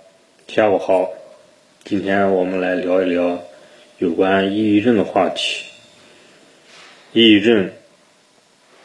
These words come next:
这种病，没得过的人不了解，得过的人才知道它是多么的折磨人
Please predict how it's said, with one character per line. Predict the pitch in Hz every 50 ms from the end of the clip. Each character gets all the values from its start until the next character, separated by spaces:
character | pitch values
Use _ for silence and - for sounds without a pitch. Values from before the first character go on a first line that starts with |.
| - _ -
这 | - 120
种 | 95 95 90 87
病， | 85 - 110 107 87 80 - - - - _ - _ _ _ - - -
没 | 98 98
得 | 98 - 104 104 104
过 | 104 107 98
的 | 90 90
人 | 82 82 82 85 85 87 87 - _ _ _ _ _ _ _ - - - - _ - - - -
不 | 110
了 | 98 95 98 98
解， | 95 90 80 73 80 - - - _ _ _ _ - _ _ _ - _ _ _ _ _ _ _ -
得 | - 107 107
过 | 110 113 104
的 | 98 95
人 | 90 87 85 87 90 95 101 -
才 | - - - 92
知 | - - -
道 | 95 92 87
它 | - - - 98 95 95 95
是 | 92 - 92
多 | - - 117 117 120
么 | 110 104 92
的 | 82 87 78 -
折 | - - 107 95 95
磨 | 90 90 82
人 | 78 80 78 80 82 -